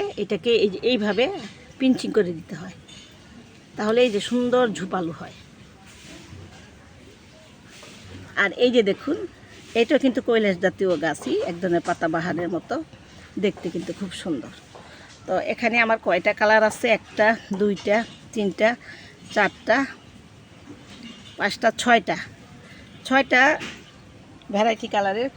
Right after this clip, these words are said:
কৈলাস আছে আমার। তো কৈলাসের যত্ন কর-, আলো ছায়ার মধ্যে রাখতে হয়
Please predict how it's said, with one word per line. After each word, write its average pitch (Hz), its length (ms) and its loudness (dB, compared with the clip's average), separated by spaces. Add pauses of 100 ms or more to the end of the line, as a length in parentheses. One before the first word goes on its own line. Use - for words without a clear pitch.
(520)
কৈলাস 185 380 -4
আছে 165 220 -16
আমার। - 240 -18 (1900)
তো 226 100 2
কৈলাসের 277 580 4
যত্ন 262 360 2
কর-, 247 380 0
আলো 262 260 6 (120)
ছায়ার 202 340 4
মধ্যে 185 260 -4
রাখতে 170 280 -8
হয় 165 240 -10